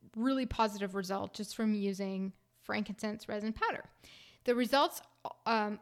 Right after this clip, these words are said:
show up for osteoarthritis and rheumatoid arthritis, but they are strongest for osteoarthritis. And most of the research done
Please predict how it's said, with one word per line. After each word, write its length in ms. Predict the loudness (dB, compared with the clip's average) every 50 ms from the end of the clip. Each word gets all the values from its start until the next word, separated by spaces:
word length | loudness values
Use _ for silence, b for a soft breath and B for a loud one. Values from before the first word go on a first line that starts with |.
| -8 -4
show 400 | -2 0 4 4 6 6 6 4
up 160 | 2 0 -4
for 260 | -4 -4 -4 -2 0
osteoarthritis 1200 | 2 0 0 0 -2 -2 -2 -2 -2 -4 -2 -4 -4 -2 -2 -4 -4 -2 -2 -4 -4 -6 -8 -14 -20 _ _
and 500 | -2 0 0 0 0 0 -2 -2 -4 -6 -8 -16 _ _ _ _ _ 0
rheumatoid 480 | 2 4 4 2 2 2 2 2 2
arthritis, 760 | 2 0 0 -2 -2 -4 -4 -2 0 0 -2 -2 -4 -10 -18 -12 _
but 200 | -4 -4 -2 -2
they 140 | -2 -2 -2
are 260 | 0 0 0 0 0
strongest 1040 | -2 -6 -10 -12 -8 -6 -4 -4 -2 -2 -2 0 0 0 0 -2 -4 -8 -14 -18 -20 b b b b b b b b b b
for 540 | -20 -6 -2 0 2 4 4 4 2 0 -2 -2
osteoarthritis. 1120 | -2 -2 -2 -2 -2 -2 -2 0 0 -2 -2 -4 -6 -6 -6 -6 -8 -12 -14 -16 -18 -20 _ _ b b b b b b b b b b b b b b b b b _ _ _ 2
And 380 | 4 4 4 2 2 0 -2 0
most 220 | 0 0 0 0
of 40 | -2
the 100 | -2 0
research 460 | 0 0 -2 0 -2 -4 -4 -4 -6
done 400 | -4 -4 -2 -2 -4 -4 -6 -6